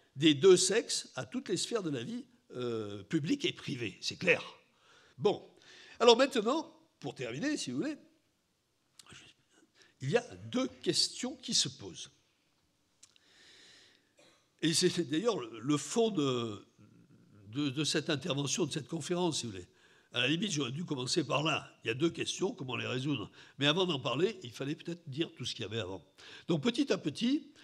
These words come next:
le cœur de la conférence s'est retrouvé à la fin. Mais bon, ça suffit, maintenant vous en savez assez pour comprendre le reste.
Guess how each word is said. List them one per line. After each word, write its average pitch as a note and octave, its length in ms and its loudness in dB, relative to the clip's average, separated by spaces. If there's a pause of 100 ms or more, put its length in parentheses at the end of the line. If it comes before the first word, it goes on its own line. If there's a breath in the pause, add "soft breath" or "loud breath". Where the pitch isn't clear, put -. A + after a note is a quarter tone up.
(280 loud breath)
le C#3+ 160 2
cœur F#3+ 260 0
de D#3+ 80 0
la C3+ 80 2
conférence E3+ 640 -4 (180 soft breath)
s'est - 180 0
retrouvé D#3 380 2
à G#3+ 40 4
la D#3+ 120 2
fin. - 260 -10 (640)
Mais C#3 140 2
bon, C#3 200 2 (600)
ça G#2+ 180 -6
suffit, A#2+ 300 -6
maintenant A2 240 -6
vous A#2+ 120 -2
en F#2+ 60 -6
savez G2+ 260 -10
assez C3 320 -6 (360 loud breath)
pour - 100 -20
comprendre B2+ 300 -8
le F#2 80 -10
reste. - 320 -16